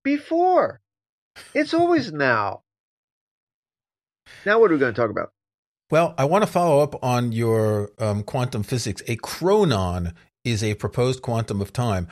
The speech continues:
Speaker 2: A chronon is about six point two seven times ten to the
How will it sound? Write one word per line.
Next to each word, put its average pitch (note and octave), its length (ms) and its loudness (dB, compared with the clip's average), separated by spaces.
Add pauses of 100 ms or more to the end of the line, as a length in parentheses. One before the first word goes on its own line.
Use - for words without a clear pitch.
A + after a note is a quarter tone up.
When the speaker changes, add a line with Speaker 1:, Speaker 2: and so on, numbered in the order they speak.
(320)
Speaker 2:
A A#2 80 -2
chronon A2+ 720 2
is A2+ 200 -6
about B2 240 0
six - 260 -6
point D3+ 280 -4
two D3+ 120 -2
seven B2 320 0
times G#2 340 -2
ten D3+ 380 -2
to C3 120 -2
the A2 300 -2